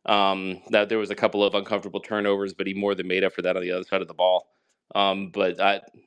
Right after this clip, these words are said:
I mean, like, we just leaned on them until they gave up. And, uh,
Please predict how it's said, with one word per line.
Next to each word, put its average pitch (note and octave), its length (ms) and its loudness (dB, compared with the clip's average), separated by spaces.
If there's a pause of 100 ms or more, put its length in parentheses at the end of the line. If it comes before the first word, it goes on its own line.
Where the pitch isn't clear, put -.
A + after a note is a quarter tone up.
(160)
I F#2+ 100 0
mean, G2 180 0
like, F#2+ 200 2
we A2 120 2
just A2 360 0 (680)
leaned B2 460 2
on A#2 460 4 (440)
them A#2+ 260 0
until A#2+ 300 2
they A2+ 280 2 (200)
gave A2+ 240 2
up. A#2+ 340 2 (440)
And, F#2+ 400 -2
uh, F#2 340 2